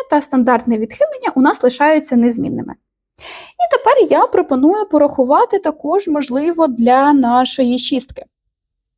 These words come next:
Що ми тут можемо зробити? Ми беремо шістку, наш ікс, віднімаємо від неї середнє значення, трієчку, і це все будемо ділити на стандартне відхилення.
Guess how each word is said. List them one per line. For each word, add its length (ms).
Що 380
ми 80
тут 400
можемо 580
зробити? 460
Ми 220
беремо 400
шістку, 560
наш 320
ікс, 440
віднімаємо 800
від 180
неї 300
середнє 580
значення, 640
трієчку, 580
і 120
це 200
все 320
будемо 440
ділити 460
на 260
стандартне 640
відхилення. 580